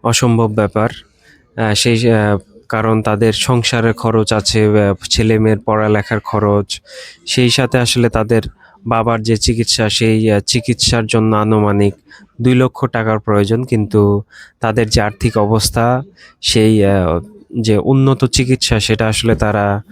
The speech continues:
এই অর্থের অভাবে আসলে তারা করতে পারছেন না। তো সেই সাথে, আহ, জুয়ে-, জুয়েল আছে, আহ, ফাতেমা, সুমাইয়া, তারা, আহ, তিন ভাই বোন এখন পড়ালেখা করছে। তো তারা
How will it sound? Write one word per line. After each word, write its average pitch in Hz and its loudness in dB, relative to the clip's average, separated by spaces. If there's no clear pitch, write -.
এই 104 2
অর্থের 117 0
অভাবে 110 2
আসলে 101 -4
তারা 95 -2
করতে 110 -4
পারছেন 98 -2
না। 90 -2
তো 131 2
সেই 131 2
সাথে, 127 2
আহ, 113 2
জুয়ে-, 120 4
জুয়েল 117 2
আছে, 110 0
আহ, 101 0
ফাতেমা, 104 0
সুমাইয়া, 107 2
তারা, 131 0
আহ, 110 -2
তিন 131 2
ভাই 113 2
বোন 113 0
এখন 107 -4
পড়ালেখা 104 -2
করছে। 131 -2
তো 131 2
তারা 135 -2